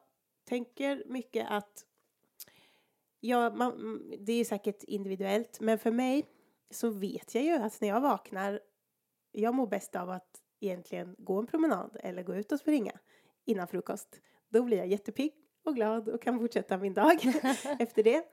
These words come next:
Men av någon anledning, anledning så ville jag inte göra det igår, liksom. Och det är okej.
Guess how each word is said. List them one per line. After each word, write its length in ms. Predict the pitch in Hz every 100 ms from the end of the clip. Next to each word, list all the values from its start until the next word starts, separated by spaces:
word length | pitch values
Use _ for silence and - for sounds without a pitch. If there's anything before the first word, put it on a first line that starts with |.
| - -
Men 240 | - 294 302
av 80 | 285
någon 200 | 240 226
anledning, 400 | 214 202 196 196
anledning 460 | 220 202 190 190 190
så 340 | 196 190 185 185 _ _ -
ville 260 | 269 233
jag 100 | 196
inte 160 | 196 185
göra 320 | 190 190 202
det 100 | 190
igår, 240 | 185 190
liksom. 360 | 208 208 208 226 - _ _ -
Och 120 | 226
det 80 | 226
är 160 | 240
okej. 420 | 240 - 190 285